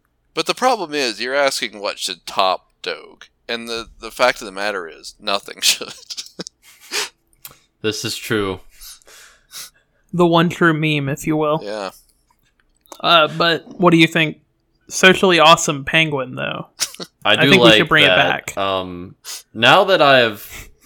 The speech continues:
Speaker 2: heard of its existence, I am sad that I was not around for it to be a thing.
Speaker 3: <laughs> No,
Speaker 1: Jackson,
Speaker 3: no.
Speaker 1: Jackson wasn't born until, like, six years ago. Sorry, guys. <laughs>
Speaker 3: Let's make a,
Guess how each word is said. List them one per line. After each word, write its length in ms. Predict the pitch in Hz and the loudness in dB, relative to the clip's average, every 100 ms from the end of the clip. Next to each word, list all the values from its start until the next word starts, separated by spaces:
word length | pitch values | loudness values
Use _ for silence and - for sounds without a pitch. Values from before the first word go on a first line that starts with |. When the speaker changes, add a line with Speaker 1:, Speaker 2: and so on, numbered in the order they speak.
| _ - _ _ - | _ -20 _ _ -14
Speaker 2:
heard 280 | - 120 120 | -2 0 0
of 140 | 110 | -4
its 160 | 104 - | -8 -8
existence, 760 | 87 101 95 - 90 82 - | -8 -8 -8 -8 -12 -10 -8
I 160 | - 127 | 0 2
am 140 | 143 | 2
sad 460 | 123 - 117 110 95 | -2 0 4 4 2
that 120 | 98 | 0
I 200 | 98 98 | 0 0
was 180 | 95 92 | -2 -6
not 200 | 98 92 | -2 -2
around 540 | 85 85 85 80 73 - | -2 -2 -2 -4 -8 -14
for 300 | 85 76 78 | -12 -8 -6
it 280 | 67 - _ _ | -8 -12 _ _
to 120 | _ 85 | _ -10
be 180 | 98 | -6
a 60 | 101 | -6
thing. 420 | - 98 76 98 - | -6 -8 -8 -12 -8
Speaker 3:
<laughs> 60 | - - _ _ | -8 -8 _ _
No, 280 | 170 190 185 | 4 6 8
Speaker 1:
Jackson, 240 | 180 - 170 | 6 0 2
Speaker 3:
no. 260 | 165 147 147 | 2 2 2
Speaker 1:
Jackson 360 | 123 120 139 | 0 0 -2
wasn't 360 | 117 113 117 95 | -4 -6 -6 -6
born 320 | 98 98 92 | -4 -2 -4
until, 320 | 92 - 98 | -6 -10 -10
like, 180 | 90 95 | -8 -6
six 240 | - 98 - | -4 -4 -8
years 240 | 98 95 | -12 -14
ago. 280 | 95 92 101 | -12 -10 -8
Sorry, 340 | - 107 101 | -4 -2 -2
guys. 500 | 98 92 - - - - - _ _ | -2 -2 0 0 -2 -8 -18 _ _
<laughs> 400 | 320 - - - - 988 1077 - - - _ _ _ _ _ _ _ _ _ _ - _ _ | -8 -8 -10 -8 -6 -8 -12 -14 -18 -18 _ _ _ _ _ _ _ _ _ _ -20 _ _
Speaker 3:
Let's 180 | 175 - | -4 4
make 240 | 190 180 | 4 6
a, 400 | 175 170 170 - | 4 2 0 -6